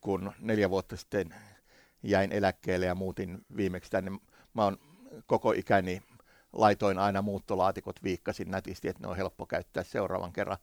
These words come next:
Nyt kun tulin tänne, niin sitä mukaan kun ne tyhjeni, niin vein energiajätteeseen, koska mä te-, tiesin, että, ö, mä en muuta enää, mä olen palannut kotiin forever ja, ö,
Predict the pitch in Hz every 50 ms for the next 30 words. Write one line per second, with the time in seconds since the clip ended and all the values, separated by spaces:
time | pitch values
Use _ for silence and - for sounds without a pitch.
0 | _ - - - - - _ - 104 101 - 107 92 82 - 92 92 87 80 -
1 | 107 90 87 90 90 90 95 98 95 - _ _ _ _ _ _ _ _ _ _
2 | _ _ _ _ _ _ _ _ - - - _ - - - - - 95 92 -
3 | - 92 90 - - 98 90 92 - 107 90 90 98 87 87 87 90 - _ _
4 | _ _ _ _ _ - 101 107 95 90 98 - 104 95 90 82 - - 95 90
5 | 92 87 87 - _ - 90 90 90 - 101 90 87 - 92 - - - 90 92
6 | 90 - - 107 101 92 92 - _ _ - 110 92 85 - 110 87 82 - -
7 | - _ _ - - - - _ _ - 95 87 78 - 104 98 90 87 92 95
8 | 92 87 - 85 67 87 82 85 85 87 85 90 90 90 85 80 80 _ _ _
9 | _ _ - 101 98 95 90 87 87 90 - - - 87 85 - - 92 87 85
10 | 85 82 85 - _ _ _ - _ _ _ - - 87 - - - 98 87 80
11 | 85 80 82 82 78 78 85 90 - - - - 127 123 101 87 69 69